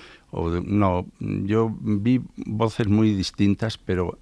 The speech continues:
había unidad en algunas cosas fundamentales, que la unidad fun-, la, lo primero es la escucha, la escucha seria y rigurosa a las víctimas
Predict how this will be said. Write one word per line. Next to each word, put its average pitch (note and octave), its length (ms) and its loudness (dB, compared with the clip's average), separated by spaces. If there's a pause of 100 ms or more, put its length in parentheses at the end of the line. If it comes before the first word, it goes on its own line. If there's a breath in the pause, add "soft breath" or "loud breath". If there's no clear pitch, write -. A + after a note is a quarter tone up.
(160)
había F#2+ 480 2
unidad F#2+ 480 2
en F2+ 140 0
algunas F2 360 -2
cosas F#2+ 320 -6
fundamentales, F2 840 -2 (640 loud breath)
que - 100 2
la F#2 80 6
unidad E2+ 320 4
fun-, F#2+ 320 -4
la, F#2+ 280 4
lo G#2+ 340 0
primero B2+ 340 4
es A2 60 -2
la F#2+ 80 2
escucha, - 640 -4 (720 soft breath)
la E2+ 80 -2
escucha F2+ 600 -2
seria F#2+ 540 2
y F2+ 80 0
rigurosa F2 640 -2
a F2 300 -4
las D2+ 400 -6
víctimas E2+ 640 -6